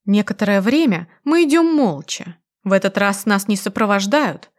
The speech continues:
но желания что-либо узнавать у Нельсона у меня нет. Зато у него, кажется, есть.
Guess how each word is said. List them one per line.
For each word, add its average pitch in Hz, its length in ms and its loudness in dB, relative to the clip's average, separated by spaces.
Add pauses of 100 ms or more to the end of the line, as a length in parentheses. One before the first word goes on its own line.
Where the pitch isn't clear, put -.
(200)
но 208 160 2
желания 202 520 2
что-либо 202 440 -2
узнавать 196 540 0
у 208 40 0
Нельсона 233 560 0
у 247 60 2
меня 226 280 2
нет. - 400 -6 (500)
Зато 170 720 -8 (140)
у 196 120 0
него, 175 720 -2 (220)
кажется, 240 520 -6
есть. - 520 -14